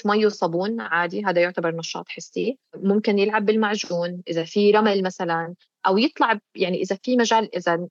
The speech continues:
إذا، إذا أنتوا عايشين مثلا في بلد في مجال إنه الطفل يطلع يشوف طبيعة، هذا أحسن نشاط حسي، إنه يطلع يشوف طبيعة، يلعب بالرمل، يلعب بالمعجون. إذا ما بدكم تطلعوا، يلعب بالمي.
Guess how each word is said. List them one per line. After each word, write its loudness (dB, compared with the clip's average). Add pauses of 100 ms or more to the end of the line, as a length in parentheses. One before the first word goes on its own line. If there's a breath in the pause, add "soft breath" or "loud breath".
إذا، -2
إذا 0
أنتوا 0
عايشين 0
مثلا -2
في -2
بلد 2
في -6
مجال -2
إنه -2
الطفل 0
يطلع 0
يشوف -4
طبيعة، 2 (640)
هذا 2
أحسن -2
نشاط -2
حسي، -12 (140)
إنه -2
يطلع 2
يشوف -4
طبيعة، 0 (320 loud breath)
يلعب 0
بالرمل، 0
يلعب -2
بالمعجون. 0 (340 soft breath)
إذا 2
ما 4
بدكم -4
تطلعوا، 2
يلعب 0
بالمي. 2